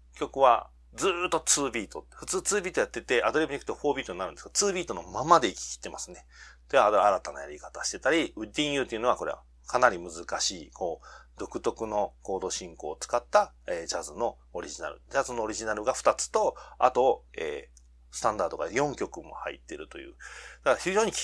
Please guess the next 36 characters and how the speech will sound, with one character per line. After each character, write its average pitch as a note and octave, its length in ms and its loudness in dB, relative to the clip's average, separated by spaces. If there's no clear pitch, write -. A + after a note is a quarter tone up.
き E3+ 80 2
や D#3 100 4
す - 160 0
い G2 60 6
ア D#2+ 80 6
ル D#2+ 40 -6
バ D#2+ 120 -10
ム - 80 -16
で - 20 -18
す - 100 -12
ね。 A#2+ 140 -6
か - 160 -2
な D3 100 6
り G#2+ 80 2
聴 - 220 -10
き C3+ 60 -4
や B2+ 140 6
す - 180 -2
い D#2 260 -14
ア F#2 100 -8
ル D#2 120 -8
バ D2 100 -12
ム C#2+ 100 -16
に C#2+ 120 -18
な C#2 80 -14
り C2+ 100 -20
ま C#2 80 -12
す。 G2 140 -8
四 G2+ 180 -6
部 E2+ 60 -12
作 - 200 -10
の D2 60 -18
中 D#2+ 200 -16
で F#2+ 60 -14
も B2+ 80 -12
ね。 C#3+ 60 -16